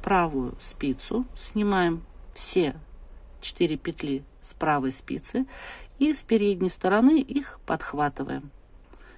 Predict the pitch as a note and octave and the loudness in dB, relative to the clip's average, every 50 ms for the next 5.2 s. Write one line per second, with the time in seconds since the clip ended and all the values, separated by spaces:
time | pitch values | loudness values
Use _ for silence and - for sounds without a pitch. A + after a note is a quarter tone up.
0 | - - - - C4+ D4+ D4 - - - A3+ C4 C#4+ C#4 A#3 G3+ - - - C3+ | -20 -8 0 2 2 2 2 0 -2 2 6 6 6 8 6 4 2 0 -4 -4
1 | D3 D3 C#3+ - - - C3 C#3 C3 B2+ C3+ C3+ C3 - - - - - - - | -4 -2 -4 -4 -4 -4 -4 -2 -2 -4 -4 -6 -8 -12 -16 -20 -20 -20 -20 -20
2 | - - - - - - - - - - - - - - - - - - - - | -20 -20 -20 -20 -20 -20 -20 -20 -20 -20 -20 -20 -20 -20 -20 -20 -20 -20 -20 -20
3 | - - - - - - - - - - - - - - - - - - - - | -20 -20 -20 -20 -20 -20 -20 -20 -20 -20 -20 -20 -20 -20 -20 -20 -16 -12 -6 -2
4 | A3+ C4 - - - - - D3+ - - F#3 F#3+ - - C3 C#3 C3+ C#3+ D3 C#3+ | -2 -2 -4 -6 -16 -12 -12 -10 -4 -2 -2 -2 -2 0 -2 -2 -2 -2 -6 -8
5 | - - C3+ | -8 -8 -8